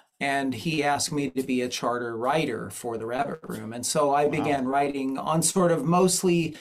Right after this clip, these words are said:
Speaker 1: theological, but sometimes musical topics. So it gave me a lot of practice.
Speaker 2: Yeah.
Speaker 1: I mean, a
Speaker 2: I'll
Speaker 1: lot of
Speaker 2: bet.
Speaker 1: practice. And then,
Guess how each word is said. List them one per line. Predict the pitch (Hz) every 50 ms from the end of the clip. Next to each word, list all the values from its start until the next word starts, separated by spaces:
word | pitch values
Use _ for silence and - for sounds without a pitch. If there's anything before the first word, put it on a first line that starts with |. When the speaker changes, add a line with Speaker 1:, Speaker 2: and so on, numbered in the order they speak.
| - - - _
Speaker 1:
theological, | - 180 175 170 170 160 156 151 151 147 135 - 151 156 139 151 151 151
but | - 147 -
sometimes | - 160 156 147 - 135 147 143 127 123 -
musical | 139 135 135 127 127 127 123 123 120
topics. | - - 180 196 180 175 - - - - - - - - - - -
So | - - 202 190 180 170
it | 170 202 190
gave | - 220 220 233 233
me | 208 175
a | 156
lot | 147 139 139 139 147 165 170 180 170
of | 151 -
practice. | - - 175 156 151 139 - - - - - - - - - - - - _ _ _ _ _ _ _ _ _ _ _ _ _ -
Speaker 2:
Yeah. | - 110 117
Speaker 1:
I | 147
mean, | 151 151 143
a | 135 135
Speaker 2:
I'll | 139
Speaker 1:
lot | 135 143 147 151 160 160 165 165 156
of | 147
Speaker 2:
bet. | -
Speaker 1:
practice. | - 165 156 151 147 123 139 156 147 -
And | 185 175 185
then, | 196 196 196 180